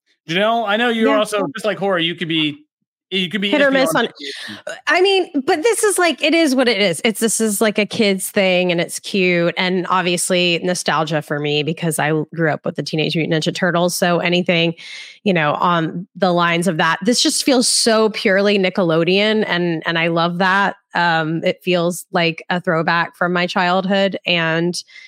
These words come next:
Speaker 2: uh, yeah, the voice actor sounded great, and it actually got me wanting to go <laughs> to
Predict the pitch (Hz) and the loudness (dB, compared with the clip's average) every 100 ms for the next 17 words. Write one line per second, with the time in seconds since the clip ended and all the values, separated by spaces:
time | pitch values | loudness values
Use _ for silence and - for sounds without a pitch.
0 | - _ - 190 180 180 247 240 220 233 | -20 _ -2 0 2 2 0 0 2 0
1 | 247 233 - 247 - 220 208 185 190 214 | 2 -2 0 -2 0 0 -2 0 2 4
2 | 233 208 202 196 196 214 208 214 233 - | 2 0 0 0 0 0 0 0 0 0
3 | - 381 285 349 339 - 339 294 285 320 | 2 2 4 2 2 2 2 2 2 2
4 | 294 285 240 254 302 226 - - - 262 | 0 0 2 4 2 0 -4 -14 -4 0
5 | 233 | 0